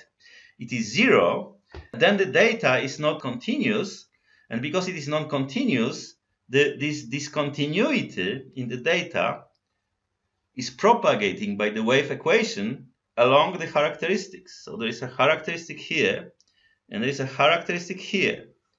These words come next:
Characteristic emanating from point B will be just the characteristic X minus C T equal B,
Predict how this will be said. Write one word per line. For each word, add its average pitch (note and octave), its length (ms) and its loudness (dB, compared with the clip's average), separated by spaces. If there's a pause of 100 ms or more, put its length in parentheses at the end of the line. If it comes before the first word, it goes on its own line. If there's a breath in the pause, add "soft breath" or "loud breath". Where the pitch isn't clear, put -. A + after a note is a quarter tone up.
(520 soft breath)
Characteristic D#3+ 600 2
emanating D#3+ 480 0
from C#3 240 -4
point C3 300 -2
B A#2+ 440 -2
will B2 180 -6
be A#2 80 -8
just A#2+ 240 -2
the A#2 100 -8
characteristic A#2+ 800 -8
X - 560 -2 (220)
minus A2+ 480 -6
C C3+ 160 -10
T G2+ 540 -10 (680)
equal G2 360 -8
B, A#2 460 -6